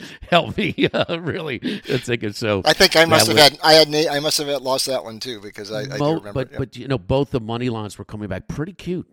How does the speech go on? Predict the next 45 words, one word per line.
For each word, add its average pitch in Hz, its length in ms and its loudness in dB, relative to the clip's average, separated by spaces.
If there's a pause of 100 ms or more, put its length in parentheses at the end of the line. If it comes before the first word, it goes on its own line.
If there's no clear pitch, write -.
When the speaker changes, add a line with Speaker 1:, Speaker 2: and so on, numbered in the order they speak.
(140)
Speaker 2:
Yep. 120 160 -4
Speaker 1:
Pretty 139 320 -4
cute. 98 480 -8
So, 87 360 -4
and 98 100 -8
Speaker 2:
Yep. 101 80 -6
Speaker 1:
especially 156 400 -6
in 151 60 -4
the 147 60 0
bowl 139 320 -2
games, 147 640 -10
uh, 117 180 -8
we 120 200 -8
see 196 280 -8
this. 87 320 -8 (200)
Speaker 2:
Yeah. 52 160 -10
Speaker 1:
You 98 100 -6
have 123 300 -4
these 139 200 -8
big 143 220 -4
upsets 139 540 -6
year 120 280 -6
after 123 300 -10
year. 123 300 -4
You 104 160 -10
don't 117 240 -6
Speaker 2:
Yeah. - 60 -8
Speaker 1:
know 127 100 0
where 123 180 -2
they're 117 140 -4
coming, 101 420 -6 (300)
but 110 120 -6
the 101 80 -6
beat 104 320 -6
goes 139 300 -4
on. 123 320 -8
The 90 240 -14
information 139 840 -6
has 110 280 -4
been 117 380 -6
valuable, 92 880 -4
Speaker 2:
Yes. - 300 -6
Speaker 1:
uh, 95 160 -2
this 101 300 -4
year 101 260 -2